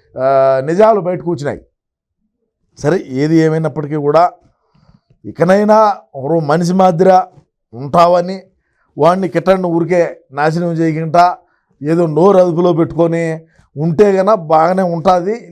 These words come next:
లేదు, నా ఇష్ట ప్రకారం నేటినే వా-, మాట్లాడతాను, నా ఇష్టానుసారంగా నేను ఇదే మాదిరినే ఉంటాను అంటే గన రాబోయే రోజుల్లో ఖచ్చితంగా భారీ మూల్యం అయితే చెల్లించుకోవాల్సి వస్తుంది పేరు నాని అని చెప్తా ఉన్నా.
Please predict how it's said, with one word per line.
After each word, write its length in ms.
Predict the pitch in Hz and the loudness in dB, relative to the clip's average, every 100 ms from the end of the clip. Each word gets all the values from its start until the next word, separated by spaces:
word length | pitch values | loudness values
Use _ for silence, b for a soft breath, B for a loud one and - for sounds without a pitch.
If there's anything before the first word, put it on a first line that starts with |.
| 165 | -2
లేదు, 280 | 208 233 254 | 2 2 2
నా 200 | 226 214 | 0 0
ఇష్ట 160 | 202 | -2
ప్రకారం 420 | 214 233 233 220 208 | -2 0 0 0 -4
నేటినే 420 | 208 196 226 226 | -6 -6 -6 -4
వా-, 240 | 202 208 - b b 190 | 0 -2 -2 b b -2
మాట్లాడతాను, 560 | 196 214 202 180 190 | 0 2 0 0 0
నా 200 | 196 185 | 0 0
ఇష్టానుసారంగా 640 | 180 196 190 175 175 180 175 | 0 -2 0 0 0 0 -4
నేను 220 | 170 165 | -6 -6
ఇదే 140 | 165 | -4
మాదిరినే 380 | 180 165 165 160 | -2 -2 -2 -4
ఉంటాను 540 | 147 156 156 160 156 | -6 -6 -2 -2 -2
అంటే 220 | 143 127 135 | -8 -8 -8
గన 360 | 123 151 247 - _ _ _ _ - | -4 0 0 0 _ _ _ _ -16
రాబోయే 720 | 110 127 175 254 269 269 262 | -4 2 4 4 4 2 0
రోజుల్లో 360 | 233 214 214 254 | -2 -4 -4 -4
ఖచ్చితంగా 480 | 220 180 202 208 220 | -4 -4 -4 -2 -2
భారీ 340 | 160 165 180 | 0 0 0
మూల్యం 360 | 170 165 170 165 | -4 -4 -4 -4
అయితే 180 | 165 180 | -6 -6
చెల్లించుకోవాల్సి 680 | 165 165 156 147 147 143 | -6 -6 -6 -4 -2 -2
వస్తుంది 320 | 143 147 151 165 | -6 -4 -4 -4
పేరు 260 | 139 139 | -2 -2
నాని 440 | 131 127 127 127 180 - - | -4 -8 -8 -8 -10 -12 -14
అని 160 | 127 | -10
చెప్తా 240 | 123 123 123 | -10 -8 -8
ఉన్నా. 180 | 110 | -8